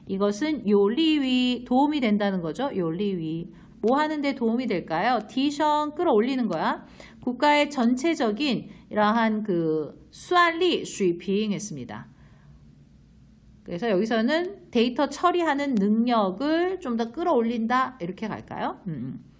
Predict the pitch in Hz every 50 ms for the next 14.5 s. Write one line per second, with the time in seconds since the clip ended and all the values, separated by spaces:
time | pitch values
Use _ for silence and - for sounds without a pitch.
0 | - - - - - - 185 214 262 285 349 330 330 330 330 - 254 - 175 139
1 | - - - - - - 240 - - - - 160 175 196 214 254 247 247 247 233
2 | 208 214 208 208 214 214 294 294 302 269 220 190 190 185 180 185 220 214 180 170
3 | - - - - - - - 226 226 247 254 240 214 190 196 196 202 247 277 269
4 | - 233 220 226 226 247 247 233 247 240 - - 370 370 370 349 311 294 302 240
5 | 196 170 - 208 214 285 269 262 269 262 262 269 269 311 302 - 370 359 359 330
6 | 240 233 226 233 262 285 262 - - - - - - - - 196 196 185 180 185
7 | 165 131 135 165 165 - 139 135 - - 233 294 294 240 - - - - - -
8 | - 185 - 190 190 190 190 - - 311 294 285 302 320 339 359 403 403 - -
9 | - - - - 160 165 147 143 139 - - 190 190 196 - 277 262 269 - 359
10 | 359 359 330 269 240 226 208 208 190 180 190 226 269 302 330 370 370 - 240 190
11 | 196 214 220 208 202 185 175 185 220 262 294 285 - 233 202 208 208 277 294 285
12 | 277 233 233 - 226 202 175 156 147 156 156 170 185 180 165 147 135 127 - -
13 | - - - - - - - - - - 208 226 240 233 240 240 233 - 160 160
14 | 170 165 160 151 156 190 240 311 -